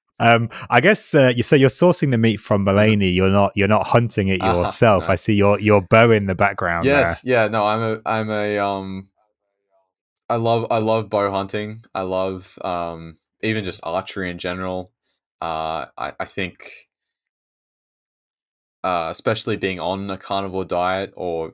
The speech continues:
Speaker 2: even an animal-based diet, when I started hunting, uh, there's something very, almost a spiritual aspect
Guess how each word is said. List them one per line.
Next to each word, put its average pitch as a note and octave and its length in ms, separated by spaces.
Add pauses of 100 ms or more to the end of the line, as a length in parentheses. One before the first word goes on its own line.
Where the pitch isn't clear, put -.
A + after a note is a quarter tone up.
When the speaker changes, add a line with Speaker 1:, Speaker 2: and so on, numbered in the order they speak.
Speaker 2:
even F2 220
an - 80
animal-based F#2 560
diet, F#2 300
when E2+ 100
I D#2+ 60
started F#2 460
hunting, F#2 520 (560)
uh, D#2 240
there's E2 160
something F2 460
very, E2 680 (1000)
almost A2+ 440
a F#2+ 60
spiritual G#2 920
aspect - 760